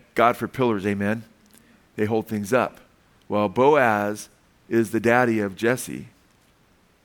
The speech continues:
Jesse, who comes from Jesse? King David. Who comes from King David in Jerusalem? Or in Bethlehem, actually? Jesus. Born in Bethlehem.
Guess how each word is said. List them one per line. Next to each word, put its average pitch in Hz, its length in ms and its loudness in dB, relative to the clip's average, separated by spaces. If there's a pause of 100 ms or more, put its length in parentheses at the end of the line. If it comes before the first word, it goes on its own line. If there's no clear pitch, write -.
(1080)
Jesse, 120 760 0 (200)
who 131 200 0
comes 117 260 -6
from 113 140 -10
Jesse? 107 460 -4 (1200)
King 107 220 -6
David. 110 500 0 (400)
Who 123 120 0
comes 117 260 -4
from 104 160 -10
King 107 220 -8
David 110 360 2
in 95 80 -12
Jerusalem? 90 480 -10 (380)
Or 98 120 -2
in 90 80 -8
Bethlehem, 104 440 -2
actually? 85 400 -6 (1080)
Jesus. - 500 -4 (1040)
Born 110 200 0
in 90 60 -4
Bethlehem. 85 460 -10